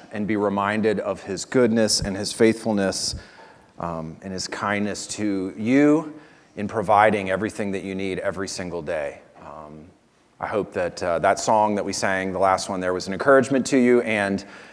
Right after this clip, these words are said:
that maybe this can serve as a challenge to make that a practice and a habit in your life if it is not one now, um, to just return thanks and praise to the Lord for His mercies being new and fresh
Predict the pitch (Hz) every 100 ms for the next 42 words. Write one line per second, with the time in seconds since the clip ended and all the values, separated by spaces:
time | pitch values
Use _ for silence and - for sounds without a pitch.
0 | - 101 104 107 101 107 - 101 110 95
1 | 95 - 117 107 117 120 - 120 104 110
2 | 107 110 95 123 117 - 160 - 107 98
3 | 127 143 151 147 143 147 135 117 107 104
4 | 110 110 107 104 101 87 78 - - -
5 | - _ 82 87 85 101 90 85 101 104
6 | 95 113 101 95 104 98 - 98 - 92
7 | 92 - 87 90 85 80 - 92 87 87
8 | - - - _ _ - 101 95 95 87
9 | - 95 92 95 107 110 110 104 101 95
10 | - 110 92 82 -